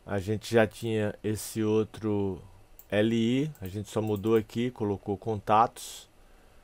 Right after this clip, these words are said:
E a gente simplesmente copiou isso daqui, colou, ó, aqui, aqui, aqui e mudou aqui, né? Colocou produtos, login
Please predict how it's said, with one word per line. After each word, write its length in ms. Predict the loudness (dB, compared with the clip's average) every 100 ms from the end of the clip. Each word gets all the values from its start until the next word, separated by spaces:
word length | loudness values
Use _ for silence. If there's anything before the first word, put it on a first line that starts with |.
| -20 -20 _ -20 -8
E 300 | -2 0 0
a 80 | 0
gente 240 | 0 -2
simplesmente 560 | -4 -8 -4 -2 -4 0
copiou 520 | 0 0 2 6 6
isso 220 | 4 0
daqui, 500 | 0 0 0 0 0 -6 -20 -20 -20 -20 -10
colou, 540 | 0 2 4 6 4 2
ó, 40 | -4 -20 -18
aqui, 560 | -18 -18 -8 -4 -4 -4
aqui, 580 | -8 -10 -10 -4 -4 -4 -10 -20 _ _ _
aqui 580 | -10 -10 -8 -2 -2 -4 -10 -20 -20 -20 -12
e 100 | -4
mudou 360 | 0 0 4 4
aqui, 320 | 4 0 -2
né? 260 | -2 -6 -10 -18 -20
Colocou 1000 | -8 -6 -4 -4 -2 0 0 -2 -4 -8 -10
produtos, 1040 | 0 2 2 0 -2 -4 -8 -8 -12 -18 -20 -20 -20 -20 -18 0
login 640 | 4 4 4 -2 0 -2